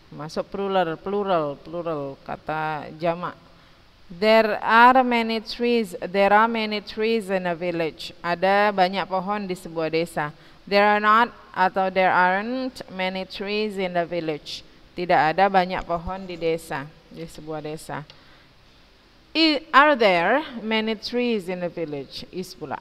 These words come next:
Are there many trees in the village? Adakah banyak pohon di sebuah desa? Gitu. Nah, kalau positif kita bilangnya there are.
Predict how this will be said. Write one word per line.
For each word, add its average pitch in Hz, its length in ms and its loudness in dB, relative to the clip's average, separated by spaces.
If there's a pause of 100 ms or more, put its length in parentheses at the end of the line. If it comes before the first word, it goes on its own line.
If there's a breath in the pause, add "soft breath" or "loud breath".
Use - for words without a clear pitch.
(140)
Are 202 160 6
there 190 400 0
many 196 320 -8
trees 214 400 -2
in 165 160 -8
the 156 80 -8
village? 147 400 -14
Adakah 214 560 0 (480 loud breath)
banyak 175 400 -6
pohon 185 480 -4
di 185 80 -8
sebuah 156 400 -8
desa? 151 880 -4 (160)
Gitu. 139 400 -18 (2000 soft breath)
Nah, 139 960 -6 (160)
kalau 151 240 -2
positif 165 640 -4
kita 170 240 -4
bilangnya 170 400 -4
there 165 240 0
are. 156 480 0